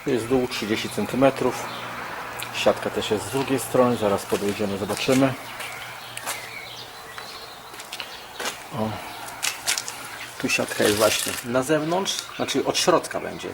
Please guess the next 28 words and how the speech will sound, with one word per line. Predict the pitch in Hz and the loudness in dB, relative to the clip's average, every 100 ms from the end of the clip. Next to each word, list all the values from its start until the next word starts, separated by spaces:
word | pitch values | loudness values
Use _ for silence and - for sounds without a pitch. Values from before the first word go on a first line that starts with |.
| - | -8
mówię | - 92 | -8 -6
na | 92 | -4
zewnątrz, | 101 107 120 - | -4 -4 -6 -6
a | |
z | 101 95 - | -6 -8 -12
drugiej | - 101 | -8 -8
strony | - 104 98 | -4 -2 -2
stoję. | - 104 110 151 - - - - - - | -4 -2 -2 -2 -8 -14 -14 -14 -10 -6
Także | 101 113 | -2 0
będzie | 110 113 | 2 2
od | 107 | 2
środka, | 147 143 - - | 2 2 0 0
łapana | 123 110 - 110 107 | 2 2 0 2 2
jest | 98 98 - - - - - - - - - - - - - - - - - - - | 2 0 -2 -4 -10 -14 -14 -16 -16 -16 -16 -16 -16 -16 -16 -14 -14 -14 -16 -12 -8
takimi, | 101 113 101 101 98 107 98 98 | -8 -6 -4 -4 -6 -8 -6 -6
y, | 101 | -4
papiakami, | 117 117 - 147 143 139 135 131 - | -2 -2 0 2 2 0 -4 -6 -6
znaczy | 127 - | -6 -4
to | - | -4
są | 139 | -2
wkręty | 127 - 135 127 120 - 120 | 0 4 4 4 0 0 0
i | 117 113 113 110 | 0 -4 -4 -2
blacha | 107 104 - 101 | 4 4 4 -4
właśnie | 101 - 98 | -4 -4 -4
taka, | 92 98 98 - - - - - - - - | -6 -6 -6 -6 -12 -14 -14 -14 -14 -12 -6
chyba | - 120 | 0 2
do | 120 | 0
papy | - 123 101 | 4 6 6